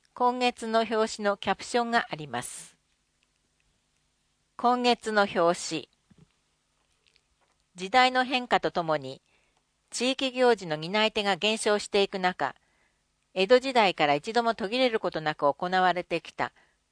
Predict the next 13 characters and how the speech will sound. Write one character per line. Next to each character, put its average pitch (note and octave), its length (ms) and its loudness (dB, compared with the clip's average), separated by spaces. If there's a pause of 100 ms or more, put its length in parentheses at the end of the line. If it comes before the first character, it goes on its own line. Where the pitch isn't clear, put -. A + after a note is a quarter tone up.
高 G#3+ 260 -2
倉 G#3 240 2
獅 - 160 -6
子 - 160 -8
舞。 A#2 240 -8 (1800)
熱 F#3 280 -4
い B3 120 0
思 A#3 300 2
い G3+ 100 0
を E3 80 0
持 E3 120 0
っ - 60 -6 (120)
た C3 160 -2